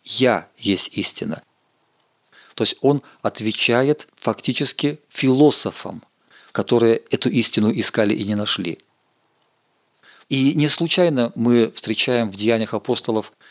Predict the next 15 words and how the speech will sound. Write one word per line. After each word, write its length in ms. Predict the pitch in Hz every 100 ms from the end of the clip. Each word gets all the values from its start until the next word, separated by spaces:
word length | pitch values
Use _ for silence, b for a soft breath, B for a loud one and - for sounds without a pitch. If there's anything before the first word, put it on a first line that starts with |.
| b
такой 360 | b 113 120 107
вот 100 | -
эпизод 560 | 107 117 107 107 - -
из 420 | 107 98 - - _ _ b b b
деятельности 680 | - 107 104 - 101 -
апостола 400 | 98 120 - 107
Павла, 340 | 104 107 101 95
который 420 | - - 107 101 B B B
в 120 | 117
афинском 500 | 107 - 120 - 98
Ареопаге 640 | 104 107 104 113 113 107 - B B
выступал 560 | 117 107 - 110 110 95
перед 460 | - 98 95 - -
афинскими 460 | - - 107 - 95
гражданами, 600 | 120 120 107 107 104